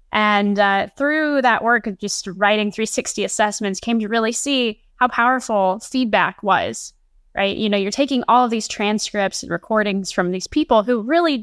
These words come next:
genuinely want a leader to be better, do better,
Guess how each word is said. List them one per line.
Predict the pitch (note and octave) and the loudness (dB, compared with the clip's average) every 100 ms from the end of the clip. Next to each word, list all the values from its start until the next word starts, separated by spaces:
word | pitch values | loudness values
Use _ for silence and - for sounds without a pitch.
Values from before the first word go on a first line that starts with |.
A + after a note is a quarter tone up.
| - | -2
genuinely | A3 A#3 A3+ G#3+ G3+ | 0 2 0 0 -2
want | F#3+ G#3 A#3 - | -2 2 2 2
a | G#3 | -2
leader | G#3 G3+ G3+ F#3+ F#3+ _ _ - | 0 0 2 2 -2 _ _ -6
to | G#3 - _ _ - | -6 -6 _ _ -4
be | A3+ | 2
better, | G#3 G3+ G3 F#3 | 2 4 2 0
do | A#3 | -2
better, | G#3 G3 F#3+ F#3 | 0 2 2 0